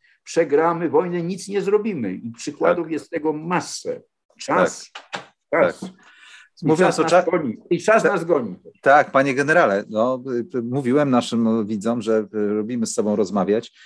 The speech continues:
Speaker 2: Ja będę musiał poprosić o kolejny odcinek, bo chyba dopiero żeśmy, e, e, dotknęli,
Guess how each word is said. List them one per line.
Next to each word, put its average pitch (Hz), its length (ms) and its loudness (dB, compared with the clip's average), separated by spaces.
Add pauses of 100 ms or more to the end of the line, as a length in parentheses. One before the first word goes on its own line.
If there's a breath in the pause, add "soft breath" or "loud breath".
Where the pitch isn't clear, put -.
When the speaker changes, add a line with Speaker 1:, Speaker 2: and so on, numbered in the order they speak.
(300 loud breath)
Speaker 2:
Ja 117 160 6
będę 123 280 2
musiał 117 300 0
poprosić 110 440 -2
o 98 60 -4
kolejny 127 340 2
odcinek, 95 520 -4
bo 98 300 2
chyba 131 280 0
dopiero 127 380 0 (100)
żeśmy, 120 480 -4 (180)
e, 113 60 -4
e, 110 160 0 (300)
dotknęli, 120 580 0